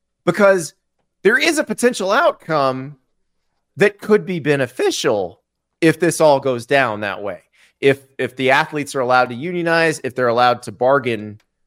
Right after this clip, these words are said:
with the schools. And here's what it is.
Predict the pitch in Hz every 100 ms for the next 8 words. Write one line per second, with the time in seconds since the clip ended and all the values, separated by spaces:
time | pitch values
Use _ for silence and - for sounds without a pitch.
0 | _ 120 117 - - 220 120 - - _
1 | _ _ _ _ _ _ _ 135 143 170
2 | 127 139 127 170 - - _ _